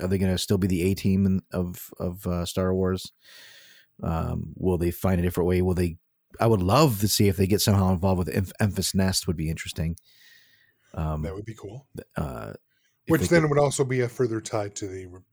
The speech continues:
Speaker 2: uh, rebellion.
Speaker 1: Exactly. Exactly, which would be cool. Um, yeah. It's making me, I might wanna watch Solo now. I don't know. Uh, again. But anyways, it's, it,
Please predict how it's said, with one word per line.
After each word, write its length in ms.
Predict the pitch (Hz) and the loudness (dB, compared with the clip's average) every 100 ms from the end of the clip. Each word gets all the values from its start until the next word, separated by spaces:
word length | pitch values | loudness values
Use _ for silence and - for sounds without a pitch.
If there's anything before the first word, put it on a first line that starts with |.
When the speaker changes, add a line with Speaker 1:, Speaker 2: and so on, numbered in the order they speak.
| 98 | -16
Speaker 2:
uh, 120 | 92 | -14
rebellion. 440 | 87 85 85 104 - | -14 -16 -18 -20 -6
Speaker 1:
Exactly. 600 | 90 87 101 - 78 82 _ _ _ _ _ - | 0 2 2 -2 -6 -10 _ _ _ _ _ -10
Exactly, 480 | 82 82 80 82 | -6 -4 -4 -4
which 200 | 82 80 | -6 -6
would 60 | - | -10
be 60 | 71 | -8
cool. 360 | 82 78 73 - - | -6 -6 -8 -16 -10
Um, 500 | 80 71 67 69 73 _ _ _ _ _ _ _ _ _ _ _ _ _ _ _ _ _ _ _ _ _ _ _ _ | -6 -6 -8 -12 -16 _ _ _ _ _ _ _ _ _ _ _ _ _ _ _ _ _ _ _ _ _ _ _ _
yeah. 240 | 87 73 64 - _ _ _ | -2 -2 -4 -16 _ _ _
It's 100 | - | -2
making 280 | 113 117 104 | 2 6 4
me, 100 | 90 - | 2 0
I 80 | |
might 160 | 110 139 | 2 4
wanna 140 | 127 | 4
watch 220 | 107 107 - | 4 2 0
Solo 300 | 120 143 80 | 0 0 -2
now. 220 | 80 67 | -4 -6
I 40 | 82 | -4
don't 120 | 104 | -4
know. 180 | 110 - _ - - - - _ _ - | -6 -12 _ -20 -20 -20 -20 _ _ -18
Uh, 220 | 87 87 - _ _ _ _ - | -16 -16 -20 _ _ _ _ -16
again. 400 | 76 57 - - - _ _ - | -14 -14 -16 -20 -20 _ _ -6
But 140 | 95 | 2
anyways, 340 | 151 123 92 104 | 4 4 4 0
it's, 340 | 113 - - - | 0 -2 -4 -8
it, 160 | - | -10